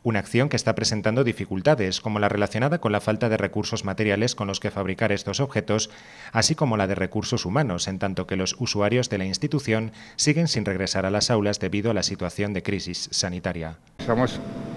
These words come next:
Speaker 2: haciendo inventario de todo lo que tenemos porque está complicado el tema de conseguir material de acrílicos, polímeros, porque hay mucha demanda,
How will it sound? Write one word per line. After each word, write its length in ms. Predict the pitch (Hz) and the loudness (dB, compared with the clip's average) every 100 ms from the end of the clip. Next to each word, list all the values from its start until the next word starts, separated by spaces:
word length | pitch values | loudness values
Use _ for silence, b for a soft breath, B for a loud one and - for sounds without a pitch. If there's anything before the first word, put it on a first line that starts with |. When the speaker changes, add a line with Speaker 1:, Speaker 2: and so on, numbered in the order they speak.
| - | -2
Speaker 2:
haciendo 440 | 110 110 135 123 | -2 2 2 4
inventario 500 | 120 113 107 139 139 | 4 4 8 8 10
de 40 | 117 | 8
todo 120 | 131 | 8
lo 100 | 131 | 10
que 140 | 113 | 8
tenemos 320 | 110 120 139 131 | 8 6 6 4
porque 220 | - 98 98 | 0 2 0
está 300 | - 117 113 - | 2 2 2 2
complicado 560 | 117 101 98 98 120 107 | 0 2 0 4 8 8
el 80 | |
tema 180 | 95 107 | 6 4
de 80 | 104 | 4
conseguir 340 | 101 90 104 | 2 0 0
material 440 | 101 95 90 113 113 - B B B B B B - | 2 0 4 6 4 0 B B B B B B -2
de 80 | 101 | 2
acrílicos, 500 | 98 120 127 117 117 | 4 6 6 6 4
polímeros, 580 | 104 107 113 123 120 127 | 4 4 4 4 6 4
porque 260 | - 110 110 | 4 4 4
hay 40 | |
mucha 240 | 110 110 | 4 4
demanda, 480 | 113 123 151 147 160 | 6 8 8 10 8